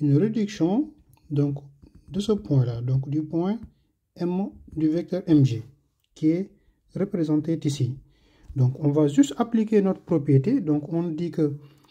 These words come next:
alpha M A vecteur plus bêta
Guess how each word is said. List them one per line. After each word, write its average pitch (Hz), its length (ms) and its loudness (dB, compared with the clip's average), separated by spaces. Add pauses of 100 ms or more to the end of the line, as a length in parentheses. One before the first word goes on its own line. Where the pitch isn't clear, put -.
(160)
alpha 196 580 0 (1040)
M 180 360 0
A 151 300 -2 (280)
vecteur 151 540 2
plus 156 520 -6 (220)
bêta 147 480 0